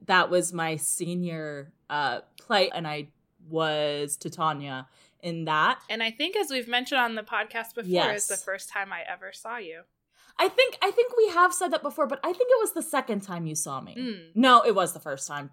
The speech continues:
Speaker 2: Yeah.
Speaker 1: You're right. Because I was gonna say there was the time that I went up to visit. No, wasn't that the end of my junior year? I think.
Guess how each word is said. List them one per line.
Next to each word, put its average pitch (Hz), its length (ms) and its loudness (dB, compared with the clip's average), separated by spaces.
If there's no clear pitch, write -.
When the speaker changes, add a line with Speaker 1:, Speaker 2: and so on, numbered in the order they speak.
Speaker 2:
Yeah. 196 240 -8
Speaker 1:
You're 180 180 2
right. 143 260 -2
Because 208 320 0
I 214 80 0
was 208 140 -2
gonna 196 180 -6
say 202 220 -4
there 180 100 -4
was 170 140 -6
the 180 60 -14
time 175 200 -6
that 170 120 -10
I 175 80 -4
went 170 160 -6
up 165 140 -12
to 180 80 -16
visit. 160 380 -6
No, 427 160 -6
wasn't 403 300 -2
that 480 120 -12
the - 80 -18
end 392 100 -16
of 381 60 -16
my 370 120 -14
junior 330 240 -12
year? 427 300 -12
I 320 100 -4
think. 320 400 -8